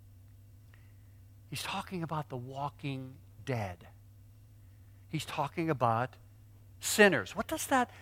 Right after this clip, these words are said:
what does that mean when we use that word sinners? What is it, what is at the heart of that word as it's used and as it unfolds here in John chapter three?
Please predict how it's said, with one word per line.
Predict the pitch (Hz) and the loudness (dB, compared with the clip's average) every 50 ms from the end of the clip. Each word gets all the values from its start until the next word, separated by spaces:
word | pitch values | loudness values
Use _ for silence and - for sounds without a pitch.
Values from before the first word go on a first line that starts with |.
| - - | -20 2
what | - 233 294 | 6 8 8
does | 330 330 262 | 8 8 8
that | - 247 220 190 - 175 | 8 10 10 10 8 4
mean | 147 151 160 165 156 139 120 107 104 101 95 - - - - - - - - - - | -2 0 2 4 4 2 0 -2 -6 -10 -14 -20 -20 -20 -20 -20 -20 -20 -20 -18 2
when | - 170 170 | 4 4 6
we | 165 165 | 6 4
use | 151 156 160 151 - | 4 4 2 0 4
that | - 151 143 139 143 | 6 6 6 6 4
word | 127 143 139 135 127 117 107 - - | 2 4 4 6 4 2 0 -6 -10
sinners? | - - - - 151 135 117 104 104 139 | -8 -8 -2 0 0 0 0 -2 4 6
What | 202 262 | 8 8
is | 320 285 - | 8 6 0
it, | 269 196 - - - - - - | -6 -8 -8 -18 -20 -20 2 10
what | 202 254 | 10 10
is | 311 294 247 | 10 10 4
at | 220 - | 2 4
the | - 147 | 4 4
heart | 131 - - - - - 165 165 160 143 - - - - | 4 2 -6 -8 2 8 10 10 10 10 4 -4 -6 2
of | 131 127 123 113 | 2 2 2 4
that | 120 131 127 - - - | 6 8 8 8 6 2
word | 120 127 143 139 131 127 120 120 | 0 2 4 6 6 4 4 0
as | - 156 143 127 | 2 0 0 0
it's | 131 131 - - - | 0 -6 -8 -8 -8
used | 143 139 135 131 127 131 127 - - - - - - - - - | -6 -4 -4 -2 -2 -4 -6 -8 -12 -16 -20 -20 -20 -20 -20 -2
and | - 151 143 135 127 - - | 2 2 2 2 2 0 8
as | 151 147 147 131 | 10 10 10 10
it | 151 147 - | 6 0 4
unfolds | 151 143 139 131 117 - - - 180 180 175 165 165 156 - - | 4 4 4 2 -2 -8 0 6 8 10 10 10 8 4 2 -4
here | - - 131 123 120 123 127 123 - - - - - - - - - | -8 -6 -2 0 2 2 2 2 0 -6 -18 -20 -20 -20 -20 -8 -4
in | 139 143 147 | -2 -2 -2
John | 113 101 139 131 123 123 123 123 127 139 - | 0 4 4 4 6 6 4 4 2 -4 -10
chapter | - - - 127 113 110 - - 123 | -10 4 6 6 6 6 2 -8 -12
three? | 110 - - 151 180 190 151 | -10 -8 -6 -4 -4 -4 -6